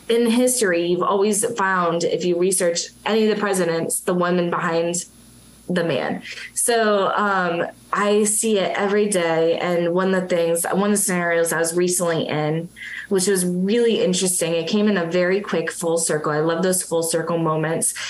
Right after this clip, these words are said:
But I was at a podcasting event, and I heard someone behind me talking about how they can never find an assistant that does something exactly like they do.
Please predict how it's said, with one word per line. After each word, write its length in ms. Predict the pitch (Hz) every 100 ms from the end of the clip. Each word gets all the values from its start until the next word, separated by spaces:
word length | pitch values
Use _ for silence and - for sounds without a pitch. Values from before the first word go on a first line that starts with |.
| -
But 80 | -
I 60 | 196
was 100 | 208
at 320 | - 190 190
a 140 | 196 185
podcasting 760 | - 185 180 165 165 - 165
event, 460 | 156 151 151 208 -
and 440 | 170 175 170 170 - - - -
I 140 | 180
heard 360 | 175 202 185 170
someone 300 | - 185 180
behind 320 | 165 175 175
me 400 | 170 170 175 -
talking 380 | - 170 170 175
about 380 | 165 160 156 160
how 420 | 165 160 165 165 - - - -
they 320 | 190 214 214
can 180 | - 220
never 300 | 208 208 233
find 400 | 233 196 196 185
an 220 | - 180
assistant 960 | 180 175 - 165 - 160 160 165 - 180
that 420 | 170 165 165 185
does 280 | 190 180 180
something 380 | 185 180 165
exactly 540 | 170 170 170 160 - 165
like 240 | 160 156
they 180 | - 113
do. 380 | 110 90 -